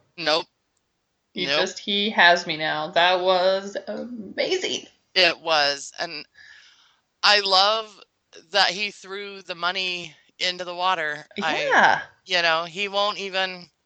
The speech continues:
Speaker 1: he just wants nothing to do with any of that. And I thought
Speaker 2: Yeah,
Speaker 1: that was
Speaker 2: I don't know if I
Speaker 1: great.
Speaker 2: mentioned it on, in the spoiler section before, but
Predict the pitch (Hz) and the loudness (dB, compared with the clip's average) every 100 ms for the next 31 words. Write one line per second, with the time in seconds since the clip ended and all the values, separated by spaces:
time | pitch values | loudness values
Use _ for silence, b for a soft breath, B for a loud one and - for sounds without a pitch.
0 | _ _ _ _ 196 196 196 180 180 180 | _ _ _ _ -2 0 2 0 0 -2
1 | 180 175 175 175 165 165 160 156 156 139 | -2 -2 -6 -8 -14 -12 -10 -10 -10 -12
2 | 151 165 151 147 139 139 - _ _ _ | -10 -10 -8 -8 -6 -8 -10 _ _ _
3 | _ 139 135 139 131 _ _ - - 247 | _ -4 -4 -4 -12 _ _ -2 4 8
4 | 214 180 - 247 269 254 233 240 233 214 | 8 6 6 6 6 6 6 6 4 0
5 | 220 220 208 - 196 202 202 208 208 b | -4 -4 -2 0 0 0 0 -6 -10 b
6 | b - 208 202 196 - 208 202 196 - | b -4 -2 2 0 2 4 6 4 4
7 | 170 - 185 180 185 - 208 175 156 160 | 4 4 -4 0 -2 2 6 8 6 4
8 | 180 147 - | 6 6 4